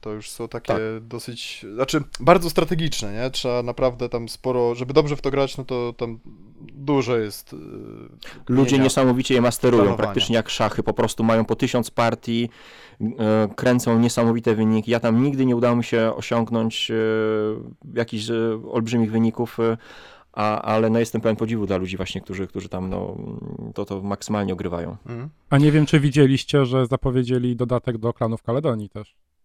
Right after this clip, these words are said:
Speaker 3: Myślałem, ten,
Speaker 2: Nie, nie
Speaker 3: e,
Speaker 2: widziałem.
Speaker 3: Al Juju, czy jak on tam się nazywa, ten,
Speaker 2: Mhm.
Speaker 3: ten autor z-, znikąd. E, a tu
Speaker 2: Mhm.
Speaker 3: nagle, a tu nagle zapowiedziane, że
Speaker 2: Z Pakistanu.
Speaker 3: Tak. <laughs> Że będzie, będzie dodatek,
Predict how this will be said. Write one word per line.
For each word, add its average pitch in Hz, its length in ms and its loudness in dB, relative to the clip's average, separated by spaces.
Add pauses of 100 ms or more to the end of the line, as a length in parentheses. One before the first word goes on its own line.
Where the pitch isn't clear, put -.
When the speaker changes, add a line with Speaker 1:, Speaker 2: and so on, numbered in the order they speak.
(300)
Speaker 3:
Myślałem, 127 400 0
ten, 123 240 2
Speaker 2:
Nie, 127 60 2
nie 117 100 4
Speaker 3:
e, 120 220 4
Speaker 2:
widziałem. 107 40 -4 (200)
Speaker 3:
Al 117 80 2
Juju, 127 300 4
czy 127 120 -4
jak 123 120 -4
on 120 80 -2
tam 123 160 -2
się - 120 -6
nazywa, 117 460 -2
ten, 120 320 -4
Speaker 2:
Mhm. 127 300 2 (160)
Speaker 3:
ten 113 180 -4
autor 117 420 -2 (160)
z-, 117 300 -8 (180)
znikąd. 139 520 2 (800)
E, 120 260 -2
a 127 100 2
tu 139 100 -2
Speaker 2:
Mhm. 131 200 6
Speaker 3:
nagle, 131 220 2 (140)
a 123 80 -4
tu 131 120 -6
nagle 127 280 -2
zapowiedziane, 120 720 -4
że 120 200 -4
Speaker 2:
Z 120 80 -2
Pakistanu. 123 600 0
Speaker 3:
Tak. 123 160 0 (540)
<laughs> - 500 -4
Że 139 160 4
będzie, 143 480 2
będzie 131 260 2
dodatek, 135 400 -2